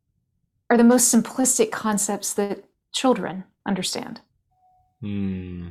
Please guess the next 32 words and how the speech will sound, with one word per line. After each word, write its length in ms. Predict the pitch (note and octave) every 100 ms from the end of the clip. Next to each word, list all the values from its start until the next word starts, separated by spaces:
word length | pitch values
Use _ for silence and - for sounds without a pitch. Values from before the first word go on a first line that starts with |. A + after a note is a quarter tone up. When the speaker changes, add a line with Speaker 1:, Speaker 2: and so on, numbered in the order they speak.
| - _ _ _ -
Speaker 2:
Oh. 640 | F#2+ G2+ A2 A2+ A#2 G2+ - - - - - - - - _
Last 440 | C3 D#3 E3+ - -
two 140 | G#3+
questions 560 | G3 F3 D3+ - C#3 A#2+
before 320 | B2 C#3 B2
we 100 | A#2
finish 400 | - B2 A#2 -
up 180 | A#2+ -
here. 340 | G#2+ F#2 - B2
Um, 600 | B2 C3 C3 B2 A2+ F#2+ _ _ _ -
Speaker 1:
Okay. 220 | F#3 A3+ - -
Speaker 2:
the 140 | C#3
first 500 | C#3+ G3+ F#3+ C3+ -
is, 480 | D#3+ D3 C#3+ C3 -
are 160 | D#3+ C#3+
you 180 | D#3+ G#3
aware 340 | D#3+ C#3 C#3
of 180 | C#3+ C#3
any 300 | C#3+ C3 D3
language 760 | B2+ A2+ A2 A#2+ B2 C#3+ - -
on 540 | A#2+ B2 A#2 A#2+ A2 - _ -
Earth 400 | C3 C#3 D3 -
or 280 | D3 B2 A#2+
in 120 | A#2+
the 80 | G#2
history 420 | C3+ C#3 C#3 B2+
of 100 | A#2+
Earth 280 | A#2 A#2+ -
that 140 | B2
only 300 | A#2 A#2+ B2
uses 380 | A2+ A2+ G#2 F#2+
vowels? 640 | G2 F#2 F#2 G2 B2 -